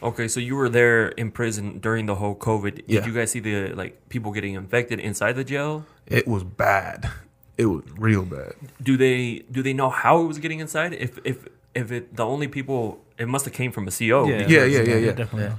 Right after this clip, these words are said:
Speaker 2: The first case was, was a correctional officer, and I think in, like, a W building, you know, the, the buildings are
Speaker 1: Yeah.
Speaker 2: letters.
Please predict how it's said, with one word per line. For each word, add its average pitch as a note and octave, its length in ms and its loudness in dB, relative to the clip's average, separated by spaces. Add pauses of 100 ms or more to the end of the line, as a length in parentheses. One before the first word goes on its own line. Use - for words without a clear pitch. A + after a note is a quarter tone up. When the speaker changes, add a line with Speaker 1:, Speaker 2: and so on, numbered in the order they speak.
Speaker 2:
The A#2+ 100 6
first E3 280 6
case E3+ 220 4
was, D3 360 4
was C3+ 260 2
a C#3+ 160 2
correctional C#3+ 580 0
officer, C#3+ 400 0
and B2+ 100 2
I A2+ 40 0
think B2+ 220 -8
in, A2+ 100 -4
like, G2+ 160 -2
a G2 240 -4 (100)
W A2+ 360 4
building, G2+ 280 -2
you G#2+ 60 -4
know, G#2+ 80 0
the, G2+ 100 -2
the G#2 120 -8
buildings A2 360 -2
are G2+ 320 -2
Speaker 1:
Yeah. G2+ 60 -4
Speaker 2:
letters. A#2+ 320 0